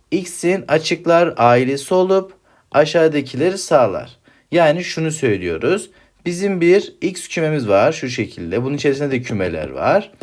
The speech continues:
Ne demiştik? Bir küme ya açık kümedir ya da kapalı kümedir. Bu küme içerisindeki açık kümeleri alıyorum. Bu kümeye dahil ediyorum. Ve bu kümeye de açıklar ailesi diyorum.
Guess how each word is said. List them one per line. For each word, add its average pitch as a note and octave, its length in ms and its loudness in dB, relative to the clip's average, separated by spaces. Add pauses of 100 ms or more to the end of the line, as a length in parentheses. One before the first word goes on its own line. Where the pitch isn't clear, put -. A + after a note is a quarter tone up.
(800)
Ne F3+ 140 2
demiştik? B2 480 -2
Bir F3+ 100 -8
küme C#3+ 280 0
ya E3+ 260 0
açık D#3+ 300 -2
kümedir B2+ 380 -2
ya D#3 160 4
da D3+ 80 -2
kapalı C#3+ 400 -2
kümedir. G2+ 640 -4 (400)
Bu G#3 140 -2
küme F#3 300 -2
içerisindeki C#3+ 600 0
açık C#3+ 320 -2
kümeleri A2+ 460 0
alıyorum. F#3 760 0 (260)
Bu F#3+ 100 -4
kümeye A2+ 380 0
dahil A2+ 320 4
ediyorum. E3+ 680 0 (260)
Ve D3+ 180 2
bu G3 120 -2
kümeye A#2 480 0
de G#2+ 380 2
açıklar D3 720 2
ailesi B2 720 2
diyorum. G2+ 420 2